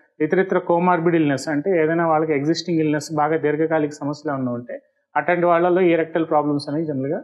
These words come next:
కనిపిస్తూ ఉండేవి. కానీ ఇప్పుడు ఈ, ఇప్పుడు ఈ రోజుల్లో మనకు ఉన్న మోడర్న్ డే లైఫ్ సొసైటీలో అన్ని, అన్ని యుక్త వయసులో అంటే irrespective of the age group బాగా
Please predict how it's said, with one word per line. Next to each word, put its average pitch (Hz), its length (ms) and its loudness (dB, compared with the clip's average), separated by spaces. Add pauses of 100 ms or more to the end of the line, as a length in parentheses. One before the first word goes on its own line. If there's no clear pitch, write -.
(100)
కనిపిస్తూ 170 400 -2
ఉండేవి. 98 340 -4 (400)
కానీ 175 180 2
ఇప్పుడు 180 220 0
ఈ, 196 360 4
ఇప్పుడు 170 220 2
ఈ 202 60 6
రోజుల్లో 180 400 4
మనకు 165 300 -2
ఉన్న 170 240 0 (320)
మోడర్న్ 180 380 4
డే 175 120 4
లైఫ్ 170 220 2
సొసైటీలో 151 640 -2 (280)
అన్ని, 160 200 0
అన్ని 185 360 2
యుక్త 190 220 0
వయసులో 175 400 2
అంటే 156 380 -2 (260)
irrespective 208 600 2
of 190 40 0
the 180 140 4 (100)
age 175 140 4
group 196 160 6 (160)
బాగా 160 460 2